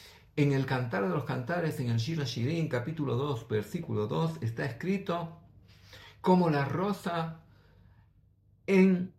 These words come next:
entre los espinos, que Shoshana ben Ajojim", como la rosa entre los espinos. Pregunta Rabbi Hi-, Hiyá, "¿qué es esta rosa? ¿A qué se refiere?". Y contesta,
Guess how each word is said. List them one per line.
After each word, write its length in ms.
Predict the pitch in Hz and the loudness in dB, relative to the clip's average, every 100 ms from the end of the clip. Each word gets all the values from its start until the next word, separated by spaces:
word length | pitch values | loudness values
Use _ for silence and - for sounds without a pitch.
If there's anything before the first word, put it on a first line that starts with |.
| _ _ - | _ _ 0
entre 320 | 160 160 165 | 0 2 0
los 200 | 151 - | 0 0
espinos, 560 | 139 - 185 139 98 95 | -2 -2 -2 0 -2 -4
que 120 | - 143 | -6 -4
Shoshana 420 | 143 - 143 180 | -4 -4 -4 -2
ben 160 | 165 | -2
Ajojim", 720 | 135 113 117 - 147 104 82 - - - - - - | -4 -4 -6 -4 -2 -2 -2 -8 -20 -20 -20 -20 -8
como 220 | - 196 185 | 0 2 2
la 120 | 143 | 0
rosa 280 | 160 - 139 | -2 -2 -4
entre 160 | 131 | -2
los 160 | 120 117 | -2 -2
espinos. 420 | 113 - 107 104 | -6 -4 -4 -4
Pregunta 380 | 127 165 196 190 | -4 -4 -4 -4
Rabbi 180 | 156 139 143 | -4 -4 -4
Hi-, 320 | 139 139 - - | -4 -6 -10 -6
Hiyá, 400 | 139 139 - - - - - | -2 0 -2 -4 -12 -18 -6
"¿qué 140 | 220 | -2
es 160 | - - | -2 -4
esta 340 | 160 156 - 131 | -6 -4 -4 -4
rosa? 540 | 117 120 113 - - - | -2 -2 -4 -6 -10 -4
¿A 140 | 117 | -4
qué 120 | 180 | -4
se 140 | 175 143 | -6 -4
refiere?". 640 | 127 117 104 104 147 214 - - - - - - - - - _ - | -4 -4 -2 0 0 -2 -6 -20 -20 -20 -20 -20 -20 -20 -20 _ -6
Y 140 | 175 | -2
contesta, 640 | 151 131 120 170 - 165 | 0 0 -2 -6 -4 -6